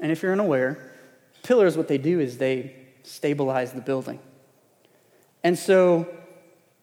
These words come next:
they stood him among the pillars, and I want us to see what happens next, because remember, he's blind, he can't see, they, they took his eyes. And so it's in his moment of greatest vulnerability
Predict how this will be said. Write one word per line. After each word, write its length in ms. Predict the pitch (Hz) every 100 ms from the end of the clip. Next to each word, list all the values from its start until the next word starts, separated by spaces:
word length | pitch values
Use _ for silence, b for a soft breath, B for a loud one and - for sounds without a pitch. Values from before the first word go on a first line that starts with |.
| _ - -
they 160 | 170
stood 280 | 170 - 226
him 100 | 220
among 260 | 185 180 156
the 60 |
pillars, 380 | 143 269 220 160
and 80 | 165
I 60 |
want 160 | 185 247
us 100 | 233
to 80 | 196
see 140 | 220
what 100 | 180
happens 380 | 160 160 151 131
next, 360 | 143 131 - -
because 340 | 156 165 156 - - _ _
remember, 680 | 175 190 220 151 135 143 - -
he's 340 | - - 185 147
blind, 420 | 143 165 170 135
he 60 |
can't 260 | 131 185 190
see, 140 | -
they, 140 | 151 143
they 240 | - 147
took 260 | 135 - 190
his 140 | 143
eyes. 360 | 131 127 - - B B B B
And 400 | - 170 165 185 -
so 400 | - - 180 165
it's 260 | - 160 -
in 440 | 214 214 202 208 - - -
his 260 | 180 175 156
moment 420 | 170 208 220 277 - - - _ -
of 160 | 160 143
greatest 380 | 170 190 196
vulnerability 960 | 147 165 175 180 151 160 160 127 127 123